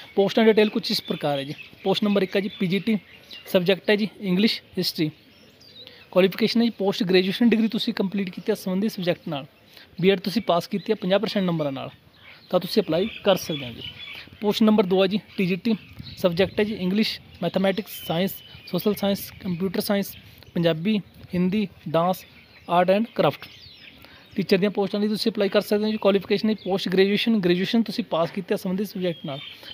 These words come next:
ਬੀਐਡ ਤੁਸੀਂ pass ਕੀਤੀ ਹੈ ਪੰਜਾਹ percent number ਨਾਲ, ਤਾਂ ਤੁਸੀਂ apply ਕਰ ਸਕੋਗੇ। ਦੋਸਤੋ, ਹੋਰ ਬਹੁਤ ਸਾਰੀਆਂ ਪੋਸਟਾਂ ਨੇ, ਉਹਨਾਂ ਦੀ qualification ਇੱਥੇ mention ਕੀਤੀ ਗਈ ਹੈ ਜੀ। ਇੱਥੋਂ ਤੁਸੀਂ read ਕਰ ਲੈਣਾ ਜੀ। read ਕਰਨ ਤੋਂ ਬਾਅਦ ਤੁਸੀਂ ਇਹਨਾਂ ਪੋਸਟਾਂ ਲਈ apply ਕਰ ਲੈਣਾ ਜੀ। ਜੋ coach ਦੀਆਂ ਪੋਸਟਾਂ ਨੇ ਜੀ,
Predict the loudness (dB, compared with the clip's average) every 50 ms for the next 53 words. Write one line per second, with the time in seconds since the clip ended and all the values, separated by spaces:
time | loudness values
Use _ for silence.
0 | -8 0 4 4 4 4 2 -2 -4 -4 -2 0 -2 -2 -2 -2 -8 -4 -4 -4
1 | -4 -2 0 0 0 0 0 -2 -2 -2 -2 -2 -4 -4 -6 -8 -10 -12 -14 -16
2 | -20 -20 -20 -10 -2 -2 0 0 0 2 2 2 2 2 -2 -2 -2 -2 -4 -6
3 | -16 -20 -8 0 0 0 0 0 -2 -4 -4 -4 -10 -12 -14 -18 -20 -20 -20 -20
4 | -16 -8 -6 0 0 2 6 6 6 6 6 4 0 2 4 4 4 4 2 2
5 | 2 2 2 0 -2 -2 -2 -4 -10 -18 -20 -6 -2 2 2 2 4 4 2 2
6 | 0 0 0 0 2 0 0 0 0 0 0 0 0 -2 -2 -4 -4 -2 -2 -2
7 | -2 -4 -8 -10 -14 -16 -20 -20 -20 -20 -18 -8 -8 -2 -2 -2 -2 -2 0 2
8 | 4 4 4 2 2 4 2 4 4 4 2 2 2 2 0 0 0 2 2 2
9 | 2 2 2 2 2 2 0 -2 -2 -2 -2 -2 -4 -6 -4 -4 -6 -6 -6 -4
10 | -4 -4 -4 -2 0 0 2 2 0 -4 -6 -10 -12 -16 -18 -20 -20 -20 -20 -6
11 | 0 0 0 2 2 2 2 4 4 2 2 2 2 0 0 0 0 0 0 0